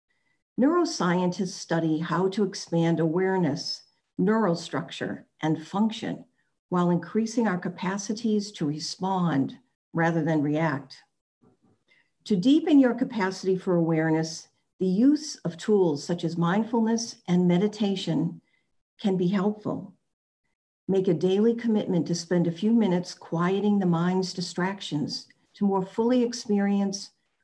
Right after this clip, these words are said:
what is actually happening in yourself,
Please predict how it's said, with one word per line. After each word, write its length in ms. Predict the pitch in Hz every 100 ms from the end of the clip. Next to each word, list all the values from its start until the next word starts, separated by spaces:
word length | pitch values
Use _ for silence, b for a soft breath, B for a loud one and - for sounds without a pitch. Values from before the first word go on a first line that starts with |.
| _
what 180 | 175 170
is 280 | 156 - -
actually 680 | 190 240 - 214 160 151 143
happening 680 | 175 160 160 135 - - - _ _ _
in 100 | 185
yourself, 600 | 180 160 160 214 214 143